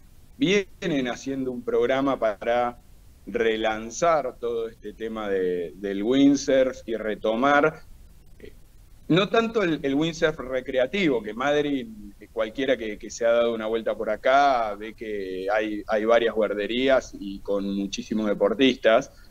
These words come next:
sino estamos hablando ya de, de este nivel de competición,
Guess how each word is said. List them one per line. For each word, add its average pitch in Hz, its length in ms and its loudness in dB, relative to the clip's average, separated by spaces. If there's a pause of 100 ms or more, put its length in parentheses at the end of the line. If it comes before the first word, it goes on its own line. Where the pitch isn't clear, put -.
(120)
sino 127 580 2
estamos 120 420 -2
hablando 120 360 0
ya 123 260 2
de, 107 260 -4
de 107 220 -4
este 123 320 -6
nivel 107 320 -2
de 101 80 -2
competición, 104 920 -2